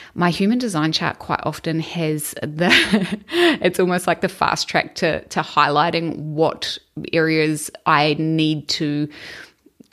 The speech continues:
do that healing work, do that integration work with, because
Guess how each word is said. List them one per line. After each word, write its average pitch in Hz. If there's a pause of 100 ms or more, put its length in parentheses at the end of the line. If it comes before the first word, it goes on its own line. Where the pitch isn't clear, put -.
(100)
do 202
that 170
healing 143
work, -
do 175
that -
integration -
work -
with, 156
because 160